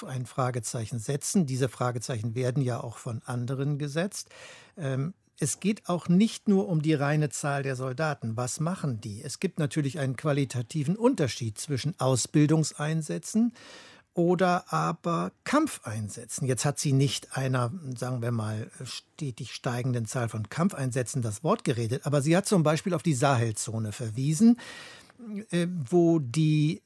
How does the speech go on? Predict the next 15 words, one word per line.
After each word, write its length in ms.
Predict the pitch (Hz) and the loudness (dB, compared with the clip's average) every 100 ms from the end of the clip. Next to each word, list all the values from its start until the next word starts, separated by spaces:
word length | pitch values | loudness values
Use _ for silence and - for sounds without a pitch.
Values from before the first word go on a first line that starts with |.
| - - | -16 -12
Last 680 | 147 123 196 - - - - _ | -6 -4 -2 -2 -4 -8 -16 _
vor 340 | - - 165 | -8 -6 -4
allem 300 | 143 139 143 | 0 0 0
in 240 | 185 151 147 | 0 0 -2
französischer 800 | - 156 - 262 240 147 131 107 | 0 -2 0 0 2 2 0 -4
Hand 220 | 123 110 | -6 -4
liegt, 380 | 131 156 - 139 | -2 -2 -2 0
wenn 160 | 147 151 | 2 2
es 180 | - | 0
um 180 | 143 131 | -2 -4
die 80 | 135 | -4
sicherheitspolitische 1400 | 127 143 131 123 117 - 208 147 127 - 143 127 139 - | -8 -6 -4 -4 -6 -10 -12 -16 -16 -12 -10 -8 -10 -12
Stabilität 840 | 127 - 127 139 131 127 - 135 113 | -10 -4 -2 0 0 0 0 0 0
dort 320 | 139 117 117 | 0 0 -2
geht. 280 | - 143 165 | 0 0 0